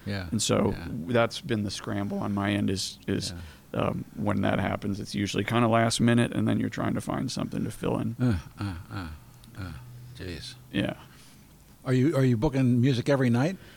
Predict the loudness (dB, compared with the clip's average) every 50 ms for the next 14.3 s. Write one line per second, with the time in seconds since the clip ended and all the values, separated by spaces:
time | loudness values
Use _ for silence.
0 | -10 -4 0 2 2 2 2 2 0 -2 -4 -6 -8 -12 -8 -4 0 0 0 0
1 | 2 4 4 4 4 4 4 4 4 4 6 4 4 2 2 0 0 -2 0 0
2 | 0 0 0 0 0 0 0 0 -2 -6 -8 -4 -2 2 2 2 2 2 2 0
3 | 0 -2 -4 -2 0 2 2 2 2 0 -4 -8 -14 -16 -18 -20 -20 -20 -20 -20
4 | -16 -8 -2 0 2 2 2 0 0 0 0 2 0 0 0 -2 -4 -2 0 2
5 | 2 2 2 0 -2 -4 -8 -14 -18 -20 -20 -16 -12 -8 -2 0 0 0 0 -2
6 | -6 -6 -2 -2 0 0 0 0 -2 -2 -4 -6 -8 -6 -4 -4 -4 -4 -6 -10
7 | -14 -20 -20 -20 -20 -10 -6 -2 0 2 2 2 4 2 2 0 -2 -6 -6 -6
8 | -6 -6 -6 -8 -8 -8 -8 -6 -4 -2 -2 -2 -2 -2 0 2 2 4 4 4
9 | 2 2 0 0 2 2 2 2 2 2 2 0 0 -2 -2 2 2 4 4 2
10 | 2 0 0 0 0 -2 -4 -10 -20 -20 -4 -2 -2 0 0 -2 -4 -4 -6 -6
11 | -8 -8 -10 -10 -10 -6 -4 -4 -4 -4 -4 -6 -10 -12 -14 -18 -20 -20 -20 -20
12 | -20 -20 -20 -14 -10 -8 -6 -6 -6 -8 -10 -12 -16 -20 -16 -4 0 0 0 0
13 | 0 -4 -10 -18 -20 -20 -20 -20 -20 -20 -8 -2 2 2 2 2 2 -2 -2 0
14 | 2 2 2 2 0 -4